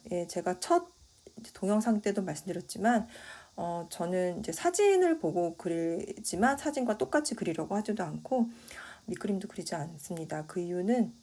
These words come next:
저는 좀 자유롭게 표현하고자 하는 좀 그런 주의가 있어요. 예. 어, 그러니까 제가 개인적으로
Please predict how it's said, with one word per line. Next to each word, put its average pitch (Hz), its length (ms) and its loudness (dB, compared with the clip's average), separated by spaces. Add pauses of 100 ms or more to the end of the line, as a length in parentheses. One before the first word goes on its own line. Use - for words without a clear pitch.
(1040)
저는 190 480 0
좀 160 180 -8
자유롭게 240 1300 4
표현하고자 208 1200 0
하는 240 640 4 (240)
좀 165 300 -8 (1160)
그런 165 240 -2
주의가 190 520 2
있어요. 143 440 -6 (180)
예. 160 220 -4 (1000)
어, 170 640 -2 (520)
그러니까 196 100 -2
제가 202 240 2
개인적으로 208 960 6